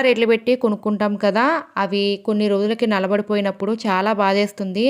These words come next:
నల్లబడిపోయిన వస్తువులు ఇంకేం వేసుకుంటామని చెప్పి పక్కన పడేస్తాము. మళ్ళీ కావాలనుకున్నప్పుడు కొత్తవి కొనేస్తాము. అలా ఏమీ కాకుండా నల్లబడిపోయినప్పుడు ఈ విధంగా ఈ చిన్న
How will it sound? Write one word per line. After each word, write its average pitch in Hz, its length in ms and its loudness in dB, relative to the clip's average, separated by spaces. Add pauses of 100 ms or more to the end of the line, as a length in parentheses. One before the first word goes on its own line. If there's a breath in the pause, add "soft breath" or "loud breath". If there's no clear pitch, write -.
(100)
నల్లబడిపోయిన 202 600 0
వస్తువులు 196 360 -4
ఇంకేం 208 340 -2
వేసుకుంటామని 196 720 -4
చెప్పి 202 200 -6 (100)
పక్కన 196 300 -8
పడేస్తాము. 185 520 -4 (220)
మళ్ళీ 247 200 2 (120)
కావాలనుకున్నప్పుడు 214 760 0
కొత్తవి 202 340 -4
కొనేస్తాము. 185 560 -4 (460 loud breath)
అలా 247 120 -4 (180)
ఏమీ 302 260 2
కాకుండా 214 380 0 (180)
నల్లబడిపోయినప్పుడు 208 800 0 (140)
ఈ 208 120 0
విధంగా 220 380 0 (160)
ఈ 208 40 -10 (120)
చిన్న 247 240 -2